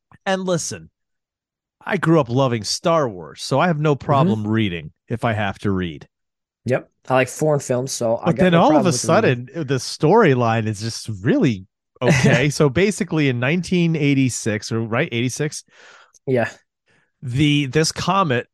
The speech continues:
Speaker 1: whatever it was called, is passing, the, the Earth was passing through the tail of this comet. And it was gonna be within this tail of this comet for so,
Speaker 2: <laughs>
Speaker 1: like, eight days, right?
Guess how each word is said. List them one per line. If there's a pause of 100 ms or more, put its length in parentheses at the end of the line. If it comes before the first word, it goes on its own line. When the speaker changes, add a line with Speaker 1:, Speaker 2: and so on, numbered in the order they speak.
(140)
Speaker 1:
whatever
it
was
called,
is
passing,
the,
the
Earth
was
passing
through
the
tail
of
this
comet. (440)
And
it
was
gonna
be
within
this
tail
of
this
comet (400)
for
so,
Speaker 2:
<laughs>
Speaker 1:
like,
eight
days,
right?